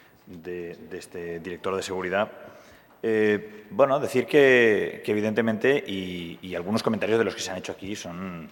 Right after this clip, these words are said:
pues, a nosotros nos parecen demagogia pura, demagogia pura. Pero para contestar en los mismos términos, voy a dar un dato que a lo mejor, pues, eh, bueno, les parece interesante. Eh,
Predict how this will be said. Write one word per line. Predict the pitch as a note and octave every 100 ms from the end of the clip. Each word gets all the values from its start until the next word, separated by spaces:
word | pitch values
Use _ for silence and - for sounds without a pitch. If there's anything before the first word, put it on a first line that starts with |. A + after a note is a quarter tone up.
| -
pues, | - - - - -
a | -
nosotros | F#2 G2+ A2
nos | G2
parecen | G2 F#2+ A2 G#2+ - - - - _ -
demagogia | F2+ F2+ E2+ F#2+ - F2
pura, | F2+ - - - _ _ -
demagogia | E2+ F2 F2 - D#2+
pura. | E2 - - - - -
Pero | G#2+
para | G#2 G#2
contestar | G#2 G#2+ D3+
en | E3+
los | C#3
mismos | B2+ A#2+ -
términos, | A#2+ A2 G#2+ E3+ - - - - _ -
voy | G#2
a | G#2
dar | G#2+
un | G#2
dato | A2+ - A#2+ C#3+ - - - -
que | - F#2
a |
lo | F#2
mejor, | G2 G2+
pues, | A#2 F#2+ F2
eh, | E2+ D#2 D#2 D2+ E2
bueno, | E2 G2
les | G2 -
parece | F2+ E2 F#2
interesante. | E2 E2+ F2 E2+ - - - - - _ -
Eh, | A2+ G#2+ G#2 G2+ G2 F#2+ F2 -